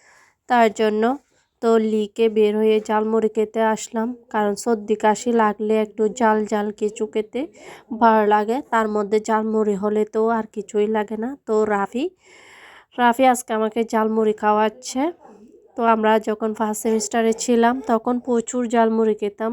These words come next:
সবাই একসাথে এসে। তো ঝালমুড়ি খেয়ে আমরা দুজন এখানে বসলাম, আমার ফ্রেন্ডের জন্য ওয়েট করতেছি,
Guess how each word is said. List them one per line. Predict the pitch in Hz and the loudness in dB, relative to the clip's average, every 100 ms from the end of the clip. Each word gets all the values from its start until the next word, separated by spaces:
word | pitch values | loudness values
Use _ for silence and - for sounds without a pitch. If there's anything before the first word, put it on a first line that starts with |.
| 240 | -6
সবাই | 247 208 208 220 | -2 0 2 0
একসাথে | 214 - 220 214 226 220 | -2 -4 -6 -4 0 0
এসে। | 214 - 285 370 - - - - - _ _ _ - _ - | 0 -4 -8 -8 -16 -20 -20 -20 -20 _ _ _ -20 _ -2
তো | 240 | 0
ঝালমুড়ি | 233 226 226 220 214 | 4 4 4 2 2
খেয়ে | 214 214 | 0 0
আমরা | 208 208 214 | 0 -2 -2
দুজন | 220 208 202 | -2 -2 -2
এখানে | 190 208 208 214 | -2 -4 -2 -2
বসলাম, | 208 202 - 233 233 262 - | -2 -4 -2 0 0 -2 -8
আমার | 214 208 214 | -4 -2 -2
ফ্রেন্ডের | 240 220 208 196 | 0 0 0 -2
জন্য | 220 214 | -2 -2
ওয়েট | 220 214 202 - | 0 0 0 -4
করতেছি, | 220 - 226 - | -10 -8 -10 -8